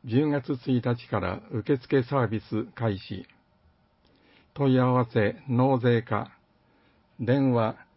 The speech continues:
零四六二三五九三九五。税金、手数料などの全十一科目で、ウェブ口座振替受付サービスを十月一日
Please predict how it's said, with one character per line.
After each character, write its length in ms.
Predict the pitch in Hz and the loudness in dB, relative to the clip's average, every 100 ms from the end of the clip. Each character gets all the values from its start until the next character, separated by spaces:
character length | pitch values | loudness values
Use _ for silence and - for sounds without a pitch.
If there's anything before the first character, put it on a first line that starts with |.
| _ _ - | _ _ -16
零 280 | 208 135 156 | -2 2 4
四 300 | 151 143 113 | 4 2 0
六 440 | 101 101 120 98 - - | 0 -4 -2 -4 -4 -8
二 280 | 143 131 147 | -2 0 2
三 300 | 123 135 117 | 0 0 2
五 320 | 104 95 87 - - | 2 2 0 -4 -10
九 260 | 143 147 | -2 -2
三 360 | 131 143 113 95 | -2 -2 -2 -2
九 300 | - 123 101 | -4 -2 0
五。 280 | 98 90 - _ _ _ _ _ _ _ _ _ _ _ - | 2 0 0 _ _ _ _ _ _ _ _ _ _ _ -14
税 340 | 131 131 156 147 | -2 4 6 6
金、 360 | 151 131 196 - | 4 4 2 -4
手 140 | 131 127 | -4 -2
数 260 | 190 165 | 2 4
料 220 | 139 123 | 6 6
な 160 | 110 104 | 6 4
ど 140 | 101 | 2
の 200 | 98 95 - _ _ - | 0 -2 -8 _ _ -8
全 400 | 110 170 135 104 | 0 4 4 2
十 300 | 95 165 156 | 4 6 8
一 260 | 139 123 135 | 6 2 2
科 140 | 139 | 4
目 260 | 123 - 101 | 4 4 0
で、 280 | 90 82 - _ _ _ 131 | 0 -2 -8 _ _ _ 4
ウ 60 | |
ェ 120 | 135 | 6
ブ 120 | 165 165 | 6 4
口 280 | 170 151 | 6 6
座 240 | 117 104 107 | 6 4 4
振 280 | - 147 - | 0 0 4
替 360 | 147 139 135 | 6 6 4
受 240 | 127 135 127 | 2 2 2
付 260 | - 135 | 4 2
サ 220 | 120 135 | 4 4
ー 60 | 107 | 4
ビ 140 | 104 95 | 2 -4
ス 100 | - | -2
を 200 | 95 87 - - | -2 -2 -8 -6
十 200 | 123 156 | 2 4
月 280 | 151 147 139 | 4 2 0
一 300 | 120 135 123 | 0 0 2
日 400 | 135 120 113 | 2 2 2